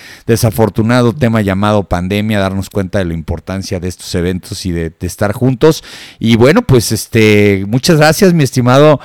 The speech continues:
Alejandro Osorio Carranza, por haber estado el día de hoy aquí en Transpodcast y invitarnos a Expo Transporte dos mil veintitrés en Guadalajara a partir del quince de noviembre.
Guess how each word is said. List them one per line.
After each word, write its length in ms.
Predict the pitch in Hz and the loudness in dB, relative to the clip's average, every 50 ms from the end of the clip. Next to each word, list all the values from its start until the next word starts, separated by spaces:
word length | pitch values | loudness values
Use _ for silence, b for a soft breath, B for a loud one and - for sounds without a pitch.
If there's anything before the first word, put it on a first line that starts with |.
| B B B B B | B B B B B
Alejandro 580 | - 107 113 113 92 120 131 139 143 143 143 | -2 0 0 0 0 0 0 2 4 4 4
Osorio 320 | 131 117 - 143 135 139 123 | 4 4 4 4 4 4 2
Carranza, 680 | - 123 113 120 123 131 127 - 156 143 135 117 - | 2 0 0 2 2 0 2 2 2 2 2 2 -2
por 140 | - 104 104 | -2 0 0
haber 200 | 104 107 120 127 | 2 2 2 2
estado 320 | 127 - - 131 127 131 127 | 2 2 2 2 4 4 4
el 80 | 123 | 4
día 160 | 123 123 127 | 4 2 4
de 60 | 123 123 | 4 4
hoy 100 | 123 123 | 2 2
aquí 180 | 120 104 123 | 0 -2 -4
en 80 | 120 117 | -4 -4
Transpodcast 760 | 120 120 113 104 - - 120 127 120 117 - 143 139 120 110 | -2 -2 -4 -4 0 2 2 2 2 0 0 0 0 0 -2
y 180 | 90 101 98 98 | -6 -4 -2 -2
invitarnos 680 | 98 95 101 95 - - 113 113 127 131 123 - - _ | -2 -2 -2 -4 -2 0 0 0 2 0 0 -2 -4 _
a 180 | - 95 98 101 | -4 -2 -2 -2
Expo 320 | 98 - - - - 104 | -2 -4 -6 -4 -4 -2
Transporte 640 | 95 - 95 98 98 - - - 120 120 120 - 135 | -2 -2 -4 -4 -4 -4 0 0 2 2 2 2 0
dos 200 | 120 104 101 92 | 0 0 0 0
mil 160 | 101 120 123 | 0 0 2
veintitrés 520 | 120 120 110 90 101 85 - 104 117 104 131 | 2 2 0 0 -4 -6 -2 -2 -2 0 0
en 100 | 120 107 | -2 0
Guadalajara 640 | 95 98 95 92 90 85 - 117 117 120 127 120 B B B B B | 2 2 2 0 0 -2 -2 -2 0 0 0 -2 B B B B B
a 180 | B - 175 - | B -6 -4 -2
partir 400 | - 98 95 - - 127 131 123 | -2 -2 -2 0 0 2 2 4
del 200 | 117 117 110 95 | 2 0 0 0
quince 560 | - 120 131 135 123 - - 123 113 107 - - | -2 0 2 2 2 2 2 2 2 2 0 -2
de 140 | 92 95 | -4 -2
noviembre. 560 | 87 92 87 90 98 101 95 90 82 78 78 | -2 0 0 2 2 2 2 0 -4 -6 -10